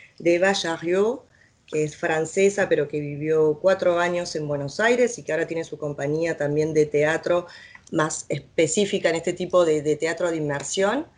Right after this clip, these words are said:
Entonces habíamos tenido ese proyecto con ella, lo que también nos unió con otros artistas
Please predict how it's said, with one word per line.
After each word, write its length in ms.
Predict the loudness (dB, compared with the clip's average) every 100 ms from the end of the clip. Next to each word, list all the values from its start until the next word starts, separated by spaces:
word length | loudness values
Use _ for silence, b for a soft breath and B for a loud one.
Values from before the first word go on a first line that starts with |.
| b b b -8
Entonces 360 | -6 -4 0
habíamos 260 | 0 0 -2
tenido 280 | 0 2 2
ese 140 | 0
proyecto 480 | -2 -2 -2 -2 0
con 160 | 2 2
ella, 280 | 0 0
lo 160 | 0 0
que 100 | -2
también 380 | -2 -2 0 -2
nos 200 | -2 -4
unió 240 | -2 0
con 140 | 0 0
otros 280 | -2 -4 -6
artistas 800 | -4 -4 -4 0 2 2 -4